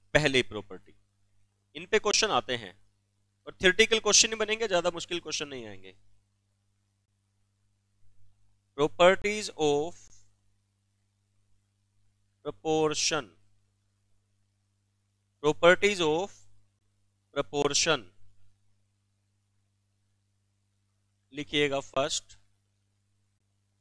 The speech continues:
if A ratio B equal to C ratio D, then A D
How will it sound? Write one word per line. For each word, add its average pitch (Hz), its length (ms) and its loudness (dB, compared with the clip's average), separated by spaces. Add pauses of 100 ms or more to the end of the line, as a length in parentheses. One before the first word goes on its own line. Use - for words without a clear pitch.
(500)
if 202 280 -8 (160)
A 185 140 6 (520)
ratio 170 460 0 (200)
B 165 120 0 (520)
equal 175 460 -6 (140)
to 175 160 -8
C - 260 -8 (280)
ratio 151 420 -4
D, 151 180 -2 (1600)
then 165 260 6 (1700)
A 160 200 0
D 196 180 2